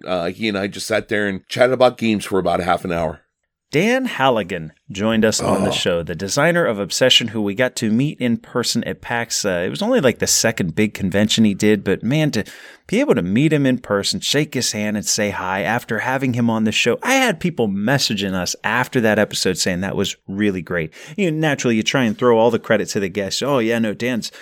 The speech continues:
Speaker 2: Dan's awesome, you know, s-
Speaker 1: Mm-hmm.
Speaker 2: Dan's so cool." And he was. What a cool episode.
Speaker 1: Yeah,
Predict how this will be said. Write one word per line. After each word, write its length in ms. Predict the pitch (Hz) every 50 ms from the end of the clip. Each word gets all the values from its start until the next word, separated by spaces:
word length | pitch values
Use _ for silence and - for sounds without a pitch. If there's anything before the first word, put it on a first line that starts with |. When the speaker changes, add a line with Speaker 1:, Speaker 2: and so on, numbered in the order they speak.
| - - - -
Speaker 2:
Dan's 300 | - 139 151 143 127 113
awesome, 460 | 117 113 117 117 107 - - 104 95
you 80 | 90 82
know, 140 | 80 80 82
s- 220 | 87 - - 101 104
Speaker 1:
Mm-hmm. 180 | 101 95 98 90
Speaker 2:
Dan's 240 | 87 - 151 - -
so 200 | - 139 127 117
cool." 280 | - - 135 110 98 - - - - - - _ -
And 260 | 120 117 107 101 -
he 160 | - - 233
was. 600 | 226 190 160 175 220 233 240 233 208 147 120 - - _ _ -
What 100 | 415 285
a 60 | -
cool 320 | - - - 285 294 262
episode. 600 | - 262 - - - - - 117 87 85 82 - - _ -
Speaker 1:
Yeah, 360 | - 107 104 107 104 92